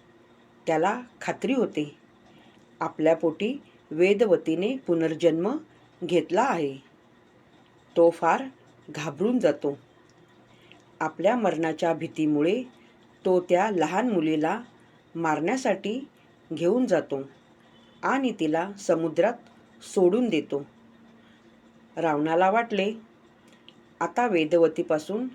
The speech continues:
आपल्याला कोणताही धोका नाही, परंतु रावणाने समुद्रात सोडलेल्या त्या लहान मुलींचे प्राण सागरदेवी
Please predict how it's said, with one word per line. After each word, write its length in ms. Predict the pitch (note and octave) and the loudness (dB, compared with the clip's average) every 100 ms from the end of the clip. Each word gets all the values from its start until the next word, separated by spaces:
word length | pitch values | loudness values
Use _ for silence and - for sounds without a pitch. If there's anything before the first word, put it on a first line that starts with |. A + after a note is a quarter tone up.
| - | -10
आपल्याला 520 | D3+ D#3 D#3+ D#3 G3+ A#3+ - _ _ _ - - | -8 -2 0 0 -2 -6 -20 _ _ _ -12 -2
कोणताही 600 | F#3 E3 D3+ G3+ F#3 A#3 | 0 0 0 0 0 -4
धोका 500 | E3 D#3+ - F#3+ C4 - | -2 -4 0 -2 -2 -4
नाही, 380 | G#3 D#3+ C#3+ C3 - _ _ _ _ - - - - - | -4 -4 -6 -10 -16 _ _ _ _ -20 -20 -20 -10 0
परंतु 440 | A#3+ B3+ B3+ C4+ | 2 2 2 4
रावणाने 640 | A#3 E3 D#3+ D#3 D#3 E3+ F3 _ | 4 4 2 0 0 -2 -12 _
समुद्रात 560 | - F#3 E3 D#3 E3+ F3 | -4 -2 0 2 4 4
सोडलेल्या 680 | - E3+ C#3+ D3+ C#3+ C#3+ D3 - - - - - | 0 -2 0 0 0 -2 -6 -16 -20 -20 -10 0
त्या 120 | G3 | 0
लहान 380 | E3+ E3 G#3 B3 | 2 0 -2 0
मुलींचे 520 | E3+ D#3+ D#3 D#3 E3 | 0 0 -4 -2 -2
प्राण 420 | D#3+ D#3 D3 D3+ - _ - - _ - - _ _ - | 0 0 0 -4 -8 _ -20 -20 _ -20 -20 _ _ -20
सागरदेवी 920 | - - E3+ D#3+ A#3+ G3 E3+ D#3+ D#3 | -8 -2 0 2 0 2 0 0 -6